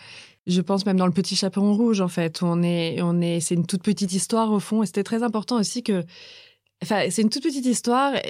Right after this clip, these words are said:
très, très importante. Finalement, se lire des histoires, cette, la question de la transmission, qu'est-ce qu'on se transmet quand on se lit des histoires ? Et donc, à la fois beaucoup, beaucoup, beaucoup de choses depuis des temps très anciens, quoi, et en même temps, juste de l'amour aussi.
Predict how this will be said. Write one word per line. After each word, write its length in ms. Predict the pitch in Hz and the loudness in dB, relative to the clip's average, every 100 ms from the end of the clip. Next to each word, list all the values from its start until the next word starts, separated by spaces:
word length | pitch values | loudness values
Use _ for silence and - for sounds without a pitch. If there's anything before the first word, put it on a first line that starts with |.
| 69 | -8
très, 260 | - 311 302 | -2 -2 0
très 260 | - 233 | 0 0
importante. 640 | 220 208 - 170 175 - - _ - _ _ _ _ _ - | 2 2 0 0 0 -4 -10 _ -20 _ _ _ _ _ -2
Finalement, 320 | 208 190 202 | 2 4 2
se 140 | - | 2
lire 200 | 196 208 | 2 2
des 200 | 190 180 | 2 0
histoires, 680 | 160 - 196 202 226 226 - | -2 -4 -2 0 0 -2 -2
cette, 240 | 202 - | -4 -2
la 140 | 185 180 | -2 0
question 220 | 175 202 | 0 2
de 40 | |
la 80 | 175 | 0
transmission, 720 | - 185 175 196 190 - 214 | 0 0 2 2 2 2 -2
qu'est-ce 160 | 233 240 | -2 -2
qu'on 80 | 247 | -4
se 80 | |
transmet 480 | - 196 180 196 214 | -2 -2 0 0 -2
quand 180 | 226 180 | -2 -4
on 40 | |
se 80 | 170 - - - | -4 -8 -8 -2
lit 240 | 175 190 | 2 4
des 220 | 180 160 | 4 2
histoires ? 420 | 156 - 226 247 - - - - _ | -2 -2 -4 -4 -12 -20 -20 -20 _
Et 80 | 190 | 0
donc, 120 | 185 | 0
à 40 | 214 | 2
la 140 | 226 | 0
fois 160 | 220 226 | -2 -2
beaucoup, 420 | 180 285 302 269 | 0 0 0 -2
beaucoup, 340 | 214 269 - | -2 -2 -2
beaucoup 200 | 214 196 | -2 -2
de 60 | 170 | -4
choses 500 | - 208 208 180 160 - - - - | -2 0 0 0 -4 -8 -16 -20 -12
depuis 460 | - 180 170 - 175 | -4 -2 -2 0 2
des 140 | 175 | 0
temps 300 | 175 190 190 | 0 0 0
très 320 | - - 190 | -2 0 0
anciens, 540 | 180 175 - 269 330 262 | 2 0 -2 -2 -2 -2
quoi, 300 | - 180 175 - - - - | 0 0 -2 -6 -18 -18 -4
et 200 | 208 226 - | 2 2 2
en 140 | 220 | 0
même 260 | 226 220 214 | 2 0 0
temps, 220 | 262 277 | 0 0
juste 220 | 226 233 | 2 2
de 80 | 214 | 4
l'amour 380 | 214 208 196 175 | 4 4 4 2
aussi. 580 | 170 - - 87 196 | -2 -4 -8 -6 -8